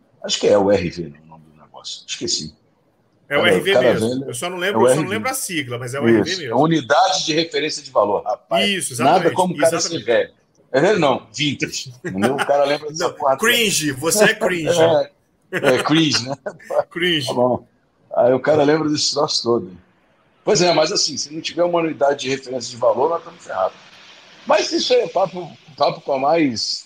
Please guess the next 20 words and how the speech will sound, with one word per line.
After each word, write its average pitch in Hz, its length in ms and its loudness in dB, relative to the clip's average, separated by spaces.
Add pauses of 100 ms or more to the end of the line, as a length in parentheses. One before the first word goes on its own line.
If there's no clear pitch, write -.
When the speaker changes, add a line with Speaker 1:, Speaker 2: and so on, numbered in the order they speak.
(120)
Speaker 1:
é, 120 200 -4
Security 110 480 -8
Cash. - 420 -8 (280)
Speaker 2:
Não, 208 100 -4
e 98 60 0
a - 20 -2
gente 175 260 -4
Speaker 1:
Falou - 0 -
sobre 196 160 -2
Speaker 2:
sabe 117 160 -2
que - 80 -6
a 202 40 -2
Speaker 1:
a - 20 -10
Speaker 2:
criptomoeda 180 600 -8
ainda 202 340 -10
tá 180 220 -10
muito 160 380 -14
suscetível 185 500 -10
à - 20 -6
especulação. 143 840 -12